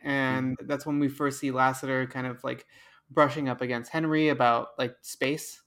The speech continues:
Speaker 1: essentially.
Speaker 2: Mm-hmm. Yeah.
Speaker 1: Um, but more importantly, Juliet's still not back at work.
Speaker 2: Yeah. And so,
Speaker 1: As a police
Speaker 2: uh,
Speaker 1: officer.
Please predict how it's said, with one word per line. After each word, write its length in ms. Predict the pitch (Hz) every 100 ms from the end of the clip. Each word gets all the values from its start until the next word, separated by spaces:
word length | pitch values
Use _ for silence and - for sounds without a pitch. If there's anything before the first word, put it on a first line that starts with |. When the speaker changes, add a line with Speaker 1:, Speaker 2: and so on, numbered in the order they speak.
| -
Speaker 1:
essentially. 500 | 143 160 117 113 110
Speaker 2:
Mm-hmm. 340 | - - -
Yeah. 180 | 113 85 -
Speaker 1:
Um, 520 | 143 135 131 131 131 _ _
but 220 | 151 147
more 140 | 175 202
importantly, 480 | 180 170 156 151
Juliet's 460 | 135 143 143 135 131
still 200 | - 156
not 180 | 139 127
back 180 | 123 120
at 80 | 113
work. 240 | 104 - _ _ _ _ - - _
Speaker 2:
Yeah. 160 | 95 76 _ _ _ _ _ _ _ _ _ -
And 120 | 110
so, 380 | 107 117 107 101
Speaker 1:
As 100 | 95
a 40 | 131
police 260 | 135 151
Speaker 2:
uh, 60 | 127
Speaker 1:
officer. 260 | 110 - 110